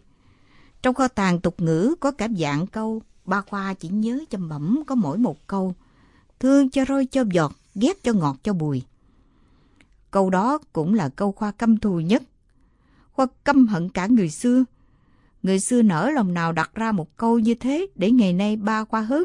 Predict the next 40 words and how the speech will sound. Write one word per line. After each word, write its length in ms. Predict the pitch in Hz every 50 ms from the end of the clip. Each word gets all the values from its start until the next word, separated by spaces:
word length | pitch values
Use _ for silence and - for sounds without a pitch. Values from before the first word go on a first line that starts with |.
| 381 311
hở 280 | - 180 147 156 202 269 320
lấy 140 | 302 302 285
đó 200 | 247 254 311 320
làm 200 | 233 180 156 147
phương 220 | - - 220 214
pháp 280 | - - 277 302 - -
dạy 320 | 139 147 139 143 180 196 -
con. 260 | - 226 220 220 226 220 - _ _ _ _ _ _ _ _ _ _ _ _ _ _ _ _ _ _ _ _ _ _ _
Khoa 200 | _ - 202 196
là 120 | 185 165 151
đứa 180 | 151 175 226
trẻ 280 | - - 202 165 156 196
nghịch 260 | 240 202 165 - -
ngợm, 340 | 160 151 147 147 156 175 190 - _ _ _ _ _ _ _ _ _ _ _ -
vì 180 | 175 190 190 170
vậy 320 | 170 165 160 160 170 185 220 -
gần 240 | 185 180 160 147
như 120 | 160 202 208
Khoa 200 | - - 220 214
ăn 300 | - - 214 214 202 185
đòn 300 | 170 156 147 143 139 135
của 120 | - 202
ba 200 | 214 220 208 208
mỗi 220 | 196 165 147 151 202
ngày. 320 | 233 214 180 151 143 - - _ _ _ _ _ _ _ _ _ _ _ _ _ _ _ _ _ _ _ _ _ _ _ _ _ _ _ _ _ _ _ _ _ _ _ _ -
Một 260 | 185 175 170 208 208
năm 220 | 214 214 214 208
bốn 280 | 202 214 226 247 285 254
mùa 320 | 190 170 160 147 139 139 147 - _
thì 140 | - 190 170
Khoa 180 | - - 220 208
ăn 240 | - 202 208 202 185
đòn 240 | 180 156 143 143
hết 260 | 151 180 262 302 - -
ba 220 | 202 202 208 202
mùa. 340 | 190 180 175 160 151 147 147 - _ _ _ _ _ _ _ _ _ _ _ _ _ _ _ _ _ _
Chỉ 160 | - 196 196 220
có 180 | - 302 302
mùa 240 | 294 233 185 156 147
hè, 400 | 143 151 170 160 151 147 139